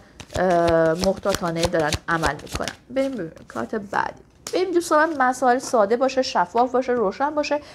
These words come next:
و به این سمت و سو حرکت کنن و براش دارم می‌بینم که تا-، دارن،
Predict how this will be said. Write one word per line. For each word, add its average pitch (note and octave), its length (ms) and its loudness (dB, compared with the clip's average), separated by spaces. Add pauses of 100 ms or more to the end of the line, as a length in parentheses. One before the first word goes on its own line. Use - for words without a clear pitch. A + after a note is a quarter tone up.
(180)
و A#3 80 2
به A3 100 2
این F4 180 -2
سمت A3 300 -4
و G3 60 -4
سو B3+ 200 -6
حرکت E3+ 720 0
کنن D#3 280 -8 (880)
و G#3+ 100 4
براش G3+ 320 2
دارم G3 220 -2
می‌بینم F#3 320 -6
که G#3 120 -6
تا-، F#3+ 360 -8
دارن، F#3+ 220 0